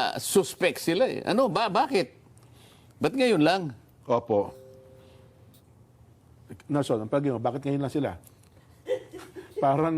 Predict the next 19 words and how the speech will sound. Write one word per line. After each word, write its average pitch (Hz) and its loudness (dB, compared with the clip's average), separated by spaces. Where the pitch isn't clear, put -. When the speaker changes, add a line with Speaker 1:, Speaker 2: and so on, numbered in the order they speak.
Speaker 2:
ah, 156 0
iniisip 165 2
kong 185 2
mabuti. 175 0
O 214 4
nga, 349 2
no? 151 0
Speaker 1:
Bakit 359 4
ngayon 302 4
lang? 180 4
Speaker 2:
<clears throat> - -16
Speaker 1:
Nagsimula 135 4
na 143 2
ang 135 0
Blue 127 4
Ribbon 139 4
eh, 92 -4
di 95 -2
ba? 135 0